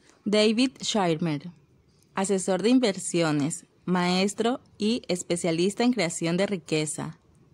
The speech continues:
A la gente le sorprende ver cómo encuentro sitios para aparcar.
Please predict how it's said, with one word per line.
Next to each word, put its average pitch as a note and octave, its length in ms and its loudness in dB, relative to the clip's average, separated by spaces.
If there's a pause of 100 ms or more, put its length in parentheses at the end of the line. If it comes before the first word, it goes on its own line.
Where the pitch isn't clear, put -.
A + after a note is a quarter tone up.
(1000)
A F#3 100 -2
la F3 120 2
gente F#3+ 320 0
le C4+ 120 2
sorprende F3 440 0
ver E3 240 0
cómo F#3 480 0
encuentro F3 480 0
sitios F#3 460 0
para D#3+ 320 -2
aparcar. D3+ 760 -6